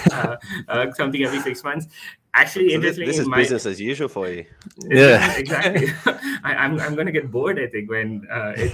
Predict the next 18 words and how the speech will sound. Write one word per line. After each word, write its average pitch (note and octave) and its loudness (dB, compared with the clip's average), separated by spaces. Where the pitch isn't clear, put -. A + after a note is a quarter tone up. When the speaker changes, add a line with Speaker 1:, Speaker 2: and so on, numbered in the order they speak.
Speaker 1:
shifts A#2+ -8
to, A2+ -4
uh, G#2 -6
its C3 -6
annual A2+ -4
cycle G#2+ -12
again. G#2+ -2
Speaker 3:
<laughs> - -14
Speaker 1:
Uh, B2 2
but D#3 0
actually, D#3+ 2
interestingly F#3+ -4
for F3 -6
me, D3+ -4
it E3+ -8
actually C3+ -8
works G#2 -10
well G#2 -12